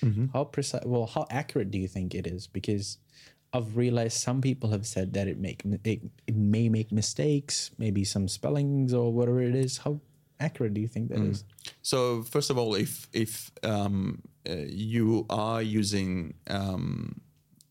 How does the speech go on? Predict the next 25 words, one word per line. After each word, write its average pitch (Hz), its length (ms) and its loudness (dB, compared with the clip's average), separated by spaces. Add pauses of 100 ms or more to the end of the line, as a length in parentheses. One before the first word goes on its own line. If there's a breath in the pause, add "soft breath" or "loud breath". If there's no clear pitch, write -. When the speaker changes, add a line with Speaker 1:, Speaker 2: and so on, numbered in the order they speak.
(240)
Speaker 1:
the 98 560 -2 (280)
Microsoft 104 760 -2 (100)
Edge 101 200 -2
browser, 101 380 2 (380)
you 117 120 0
can 104 180 2
Speaker 2:
Mm. 101 40 0 (120)
Speaker 1:
use, 98 340 -2
uh, 101 200 -2
essentially 98 400 -2
a 92 40 -2
version 98 340 2
of 92 100 0 (240)
Chat - 200 -2
G 107 120 -6
P 95 120 -2
T 90 140 -2
four. 123 320 0 (580)
Speaker 2:
Ooh. 117 540 4
Speaker 1:
Okay. 101 240 0 (760 loud breath)
So 104 160 0
that's 104 240 0
already 104 320 2
there. 95 260 -2 (640)
Um, 101 500 -2